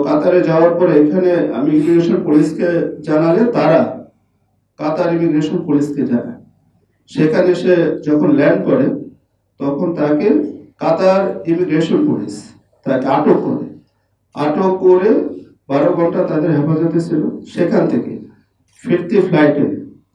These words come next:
গতকালকে, এই, ভোর চারটার দিকে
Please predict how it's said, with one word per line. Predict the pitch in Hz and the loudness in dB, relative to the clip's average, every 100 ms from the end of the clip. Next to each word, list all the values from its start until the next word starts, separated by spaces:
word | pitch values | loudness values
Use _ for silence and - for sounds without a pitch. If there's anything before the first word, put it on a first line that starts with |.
| - | -6
গতকালকে, | 147 151 180 170 170 165 165 208 - - - - _ _ _ _ _ | -4 0 0 2 2 2 2 -2 -2 -6 -16 -20 _ _ _ _ _
এই, | 139 139 135 135 135 135 139 - | -4 0 2 2 2 0 -8 -10
ভোর | 151 151 175 185 185 - - - _ | -4 2 4 4 0 -4 -10 -20 _
চারটার | - 202 190 - - | -4 -2 0 0 2
দিকে | 143 123 | 0 -2